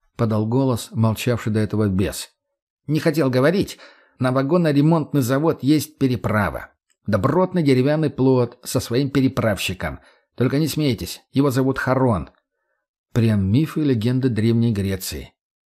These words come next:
«Кир, я понимаю твой сарказм, но мы тут три года тоже не веники вязали. Переправа появилась сравнительно недавно, может, месяца два назад.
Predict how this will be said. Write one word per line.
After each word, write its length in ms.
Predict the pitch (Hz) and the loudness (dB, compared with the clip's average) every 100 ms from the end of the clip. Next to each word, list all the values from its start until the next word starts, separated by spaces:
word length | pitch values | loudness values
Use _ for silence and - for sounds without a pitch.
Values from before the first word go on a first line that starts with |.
| - | -6
«Кир, 400 | 214 143 - - - | 0 0 0 -10 -2
я 120 | 156 | 0
понимаю 380 | 156 160 165 139 | 2 0 0 0
твой 180 | 131 131 | 0 0
сарказм, 600 | 117 104 170 170 95 82 - - _ - | -2 -2 -2 0 -2 -6 -16 -20 _ 0
но 100 | 131 | 2
мы 140 | 180 | 4
тут 240 | 185 175 - | 2 0 0
три 160 | 180 | -2
года 320 | 156 170 120 | 0 0 0
тоже 280 | 110 165 113 | 0 0 2
не 140 | 120 123 | 2 2
веники 380 | 139 120 101 | 4 4 2
вязали. 500 | 113 113 90 71 - - _ _ | 0 0 0 -4 -6 -16 _ _
Переправа 500 | - 131 123 143 151 | 0 2 2 0 0
появилась 460 | 143 147 143 147 135 | 0 2 2 2 2
сравнительно 520 | 127 127 139 139 131 | 0 2 2 2 0
недавно, 640 | 127 113 147 143 80 - - _ | 2 2 2 0 -2 -8 -16 _
может, 360 | 175 170 170 - | 0 2 0 -2
месяца 400 | 175 165 156 160 | -2 -2 -2 -2
два 240 | 147 139 | 0 0
назад. 460 | 87 82 55 - | 0 -4 -10 -14